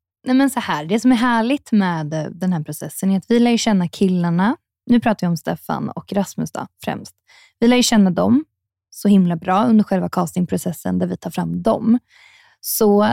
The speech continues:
vi vet ju vad de söker i en relation, vad de har för framtidsplaner, vad de, alltså vad de har för intressen. Vi vet ju allt det där. Så det är klart att vi har det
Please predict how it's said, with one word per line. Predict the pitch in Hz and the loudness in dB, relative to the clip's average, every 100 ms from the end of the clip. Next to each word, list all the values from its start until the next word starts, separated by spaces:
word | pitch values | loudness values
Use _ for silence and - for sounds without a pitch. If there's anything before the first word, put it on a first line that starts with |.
| - | 0
vi | 220 269 | 2 4
vet | 202 214 294 - | 4 2 -2 -2
ju | 196 175 - | -2 -2 -2
vad | 202 | 0
de | 185 170 | 0 -2
söker | - - - - - - | -4 -4 -4 -4 -6 -2
i | 190 | 0
en | 185 | 0
relation, | 190 185 - - 269 262 262 254 | -2 -8 -8 0 2 4 6 4
vad | 208 | 4
de | 196 | 2
har | 185 | 0
för | 175 | -4
framtidsplaner, | - 233 240 220 214 - - 226 226 220 214 | -2 2 4 4 0 -4 -2 0 2 2 2
vad | 208 | 2
de, | 196 190 - - _ _ - | 2 0 -4 -20 _ _ -6
alltså | 233 214 | -2 0
vad | 202 | 2
de | 208 202 | 4 4
har | 196 196 | 4 0
för | 180 185 | -2 -2
intressen. | 190 - 240 240 - 220 | -4 -2 -2 -2 0 2
Vi | 226 | 2
vet | 208 240 247 - | 2 0 -2 -4
ju | |
allt | 190 170 - | -4 -4 -6
det | |
där. | 185 240 - - 226 285 _ _ _ | -4 -2 -2 -2 -2 -4 _ _ _
Så | - 233 | -2 0
det | |
är | 240 | 0
klart | 240 220 | 0 0
att | 185 | 2
vi | 220 226 214 - 233 - - | 4 4 2 -4 -12 -16 -16
har | - 262 262 | -2 0 2
det | 180 | 0